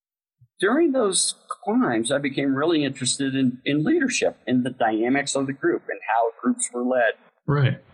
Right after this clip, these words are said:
Speaker 1: And that got me to go back and get a P H D. So I got my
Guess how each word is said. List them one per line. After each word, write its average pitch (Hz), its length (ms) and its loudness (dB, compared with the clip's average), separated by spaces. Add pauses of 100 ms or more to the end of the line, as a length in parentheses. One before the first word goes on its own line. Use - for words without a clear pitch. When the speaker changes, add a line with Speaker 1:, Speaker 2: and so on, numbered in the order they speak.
(480)
Speaker 1:
And 151 480 0
that 127 360 0
got 117 220 -2
me 135 140 2
to 135 80 -4
go 117 260 -2
back 113 360 0
and 135 100 2
get 131 120 -2
a - 40 -10
P 143 160 -2
H 147 200 -2
D. - 280 -2
So 110 260 -2
I 110 60 0
got 107 180 -2
my 107 120 -2